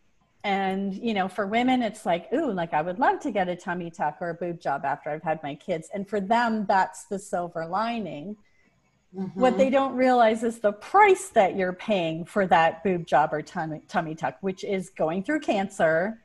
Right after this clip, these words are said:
Speaker 1: through cancer treatment, um, and all the things that go along with it. And,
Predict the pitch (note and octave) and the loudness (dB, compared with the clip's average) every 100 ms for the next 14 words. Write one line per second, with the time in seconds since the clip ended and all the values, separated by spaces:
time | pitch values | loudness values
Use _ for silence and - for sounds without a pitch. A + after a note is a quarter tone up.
0 | _ _ G3 B3+ C#4+ C4 C4 B3+ B3 A3+ | _ _ -4 -2 -2 -2 -2 -6 -4 -4
1 | G3 E3 D3+ E3 A3+ - _ _ _ _ | -4 -2 0 0 -4 -10 _ _ _ _
2 | _ F#3+ F3+ - G#3 A3+ B3+ B3+ C4 B3+ | _ -2 -2 0 -2 4 8 10 10 6
3 | B3+ A#3+ A#3+ A3+ G3+ F#3+ G3+ F#3+ F3+ F3 | 4 0 2 4 2 4 2 4 4 2
4 | G#3 G#3+ G#3 D#3 C3+ F#3 B3 - - G3+ | 0 -2 -2 0 0 0 -4 -8 -4 -2
5 | G3+ G3+ G#3 | 0 0 -2